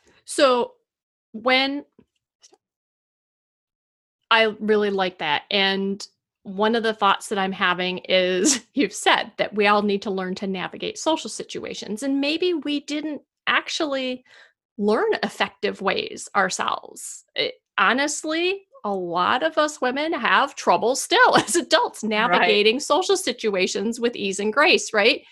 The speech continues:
Speaker 1: And I like that the first thing we can do, though, is just simply teach them to go to the person who they are actually upset with. 'Cause you said that earlier, that what happens is they do everything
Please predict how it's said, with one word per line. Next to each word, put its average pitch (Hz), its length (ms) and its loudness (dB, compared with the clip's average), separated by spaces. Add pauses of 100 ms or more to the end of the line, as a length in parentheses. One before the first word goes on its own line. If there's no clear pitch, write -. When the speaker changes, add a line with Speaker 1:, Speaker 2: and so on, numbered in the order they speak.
(520)
Speaker 1:
And 269 120 -2
I 277 100 2
like 277 600 0 (500)
that 240 160 -2
the 247 80 -2
first 262 480 -2
thing 247 360 0
we 226 140 -2
can 220 260 -2
do, 214 240 0
though, 196 400 0
is 196 320 -2 (140)
just 240 500 -2
simply 220 440 -2
teach - 460 -6
them 180 360 0 (480)
to 220 160 -4 (120)
go 214 300 4
to 285 160 -8
the 262 120 -6
person 190 680 -6 (480)
who 214 160 4
they 190 140 0
are - 180 -4
actually 175 580 -2
upset - 420 -4 (100)
with. - 180 -10 (180)
'Cause 233 120 -2
you 247 80 0
said 247 220 4
that 233 160 6
earlier, 190 420 2
that 185 260 -2
what - 180 0
happens 226 440 0
is 196 160 -6
they 214 120 6
do 226 220 -2
everything 214 580 2